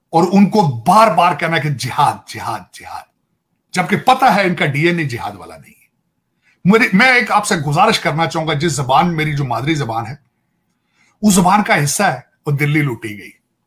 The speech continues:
उसका कल, उसका इतनी दफा पठानों ने दिल्ली लूटी। काबुल से चलते थे,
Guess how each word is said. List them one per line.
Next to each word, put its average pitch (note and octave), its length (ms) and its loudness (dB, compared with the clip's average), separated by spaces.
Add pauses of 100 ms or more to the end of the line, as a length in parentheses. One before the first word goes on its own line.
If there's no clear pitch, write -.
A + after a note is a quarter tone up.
उसका - 200 -8
कल, A3 220 -4 (160)
उसका A3+ 200 -8 (200)
इतनी C#4+ 580 -4
दफा F3+ 400 2
पठानों F3+ 460 0
ने E3+ 100 2
दिल्ली C3 280 -6
लूटी। G2+ 360 -18 (960)
काबुल G3 300 2
से G3+ 140 0
चलते F3 360 -4
थे, F#3 140 -8